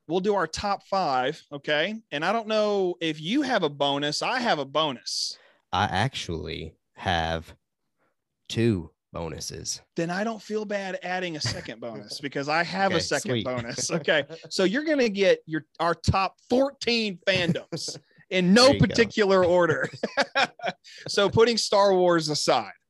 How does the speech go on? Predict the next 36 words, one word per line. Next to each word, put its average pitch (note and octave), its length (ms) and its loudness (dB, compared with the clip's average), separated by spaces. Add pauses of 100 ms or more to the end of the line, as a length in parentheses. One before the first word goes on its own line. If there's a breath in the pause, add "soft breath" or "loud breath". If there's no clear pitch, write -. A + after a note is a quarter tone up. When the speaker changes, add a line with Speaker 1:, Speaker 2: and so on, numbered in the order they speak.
Speaker 1:
okay? C3+ 480 0
Speaker 2:
Right. D3 200 2
Speaker 1:
That's, D#3 220 -2 (240)
I C#3+ 120 -2
feel F#3 180 0
like F3 160 4
we D#3+ 120 0
have F3 280 0
to F#3 80 -4
put D#3+ 220 -2
Star D3+ 240 -2
Wars D3+ 160 -4
aside D#3+ 220 -2
'cause F3 340 -6
we're, G#3+ 180 -2 (140)
I G3 60 0
mean, G3+ 200 -4 (200)
on E3+ 220 0
Thursdays, G3+ 500 0
we're F3+ 140 0
Mando G3 340 -2
talk, - 240 -18 (100)
you - 60 -12
Speaker 2:
Right. F#2+ 180 0
Speaker 1:
know? D3 260 -2 (340 soft breath)
Speaker 2:
Absolutely. D3+ 540 0
Speaker 1:
So - 40 -18 (180)
right F3+ 160 0
now, G3+ 280 0
let's F#3+ 240 -4
talk G#3 240 -10
about F#3+ 200 -6
the E3 100 -2
other D3+ 160 0
one. A#2+ 140 -8
So D3 240 0